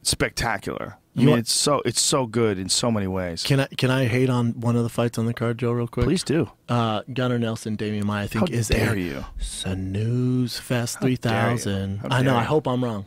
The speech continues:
Speaker 2: I
Speaker 1: I
Speaker 2: hope
Speaker 1: hope
Speaker 2: I'm
Speaker 1: you're
Speaker 2: wrong.
Speaker 1: wrong, too.
Speaker 2: Every other fight on that card is ridiculous.
Speaker 1: What
Speaker 2: I think
Speaker 1: ma-
Speaker 2: just style-wise, I just don't see that being fun. You look at their previous wins. Gunnar Nelson's really finishes are deci-, his finishes are only by submission. You ain't submitting Damian Maia.
Speaker 1: Mm.
Speaker 2: That ain't happening. And then his other ones are decision.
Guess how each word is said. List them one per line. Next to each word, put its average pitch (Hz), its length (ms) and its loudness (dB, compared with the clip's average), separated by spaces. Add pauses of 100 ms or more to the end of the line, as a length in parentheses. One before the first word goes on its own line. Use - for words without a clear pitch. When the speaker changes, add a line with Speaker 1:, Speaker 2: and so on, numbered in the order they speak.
(200)
Speaker 2:
I 120 60 -2
Speaker 1:
I 117 40 4
Speaker 2:
hope 131 100 6
Speaker 1:
hope 127 100 2
Speaker 2:
I'm 127 100 6
Speaker 1:
you're 123 60 4
Speaker 2:
wrong. 107 100 4
Speaker 1:
wrong, 98 60 -4
too. - 160 0
Speaker 2:
Every 190 180 6
other 175 160 4
fight 156 240 2
on 147 80 0
that 131 100 -4
card 127 220 -4
is 110 160 -6 (140)
ridiculous. 113 680 0 (360)
Speaker 1:
What 139 120 4
Speaker 2:
I 151 40 4
think 165 120 6
Speaker 1:
ma- 165 40 0
Speaker 2:
just - 180 2
style-wise, 135 600 2
I 107 120 0 (100)
just - 240 0 (100)
don't 117 240 0
see 120 200 0
that 110 240 0
being 110 180 -2
fun. 117 280 -2
You 120 100 0
look 156 160 4
at 151 80 -2
their 135 140 2
previous 135 420 0
wins. 123 320 2 (420)
Gunnar 165 320 2
Nelson's 139 480 0
really 139 280 4
finishes 139 580 0
are 120 240 4
deci-, 165 480 2
his 127 260 2
finishes 160 380 2
are 110 180 2
only 120 200 0
by 104 120 -2
submission. - 520 -6 (220)
You 113 120 -2
ain't 147 140 -2
submitting 117 380 2
Damian 85 340 -4
Maia. 78 220 -8
Speaker 1:
Mm. 104 360 2
Speaker 2:
That 107 140 0
ain't 101 160 -2
happening. 95 400 -6
And - 220 -20
then 127 120 2
his 120 140 2
other 151 160 4
ones 123 180 0
are 110 60 2
decision. 104 520 0